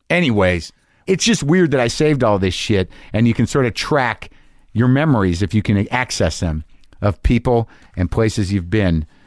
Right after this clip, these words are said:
if you hold on to these weird little artifacts. Yeah, that's right. Nineteen ninety-one.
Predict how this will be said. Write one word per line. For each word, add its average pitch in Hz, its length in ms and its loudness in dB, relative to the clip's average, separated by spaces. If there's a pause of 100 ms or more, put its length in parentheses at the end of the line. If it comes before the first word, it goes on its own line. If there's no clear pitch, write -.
if 87 160 -6
you 95 80 0
hold 101 240 0
on 98 220 0
to 82 100 -12
these 80 200 -6
weird 92 640 0 (280)
little 90 240 0
artifacts. 85 840 -4 (1600)
Yeah, 98 340 0 (760)
that's - 240 -6
right. 90 260 0 (180)
Nineteen 92 400 2
ninety-one. 92 600 2